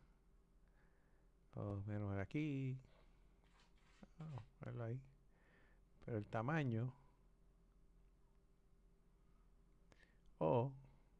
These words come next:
la dirección. Quiero mirar ahí. O quiero llevarlo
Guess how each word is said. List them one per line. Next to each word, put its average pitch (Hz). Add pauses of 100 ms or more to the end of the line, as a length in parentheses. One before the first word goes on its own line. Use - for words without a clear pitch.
(300)
la 113
dirección. 117 (1080)
Quiero 107
mirar 98
ahí. 135 (4000)
O 147 (800)
quiero 107
llevarlo 101